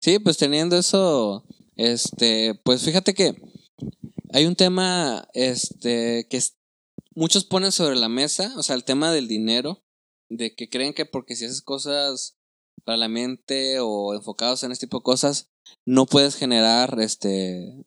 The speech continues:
mucho dinero. Fíjate que hay un caso muy interesante que me gusta mucho en ahorita el tan cuestionado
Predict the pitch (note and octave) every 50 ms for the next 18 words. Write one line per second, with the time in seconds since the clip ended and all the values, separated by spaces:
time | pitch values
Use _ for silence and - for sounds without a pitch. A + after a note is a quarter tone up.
0 | _ - A2+ A#2+ A2+ - B2 A#2 A2+ A2+ A#2+ C3 C#3 E3+ G3+ _ _ _ _ _
1 | _ _ - - - - C3 D3+ E3 F3 F3 F3+ F#3 F3+ - F#3 F#3 F3+ G3 F#3+
2 | F#3+ F#3+ G3 - F#3 D3+ C#3+ C3+ - C#3 C#3 C#3+ C#3 - E3 - _ - B2 -
3 | B2 A#2 A#2+ A#2 A#2+ - - C#3+ C#3+ C#3 C3+ C3+ - - C#3+ C#3 C3+ A#2+ G#2 G2+
4 | G2 F#2+ G2 G#2+ A2+ - - C3+ C3 B2+ A#2+ - - A2+ A2 G#2+ G#2 G2+ - -
5 | A2+ A2 - - G#2 G#2 A2 A2+ A#2+ B2+ B2+ B2 A#2+ G#2+ G2 F2+ -